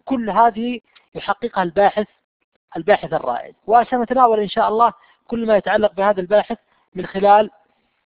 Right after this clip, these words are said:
من خلال ال-، ال-، من خلال الشرائح القادمة.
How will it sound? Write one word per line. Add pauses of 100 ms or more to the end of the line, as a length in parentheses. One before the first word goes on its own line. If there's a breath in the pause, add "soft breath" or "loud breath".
(200)
من
خلال (100)
ال-،
ال-، (760)
من
خلال
الشرائح
القادمة.